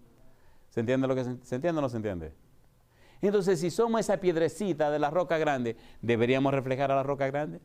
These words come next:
Sí. ¿Sí o no? Oye, ¿no han notado ustedes que hay familias donde los hijos son igualitos que el papá o la mamá?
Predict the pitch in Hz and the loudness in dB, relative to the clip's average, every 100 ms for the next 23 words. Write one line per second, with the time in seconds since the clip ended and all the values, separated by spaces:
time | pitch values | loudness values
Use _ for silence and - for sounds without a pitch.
0 | - - - - - - - - - _ | -20 -20 -20 -20 -20 -20 -20 -20 -20 _
1 | _ _ - - - 113 127 127 107 82 | _ _ -20 -20 -8 -4 0 0 0 -4
2 | - - - - - 123 117 117 151 156 | -12 -20 -20 -16 -2 0 2 2 2 0
3 | 151 156 135 - 143 120 95 - - - | 0 0 0 0 0 0 -2 -8 -20 -20
4 | - 127 143 151 127 151 139 120 110 110 | -4 -2 0 0 0 2 2 2 2 0
5 | 107 95 - - - 127 117 151 147 143 | 0 -2 -8 -14 -2 0 2 2 0 2
6 | 147 143 - - - 139 110 113 101 156 | 0 -2 -6 -20 -6 -4 0 0 0 -4
7 | 151 120 117 110 120 123 120 113 | -6 -4 -4 -4 -2 0 0 -4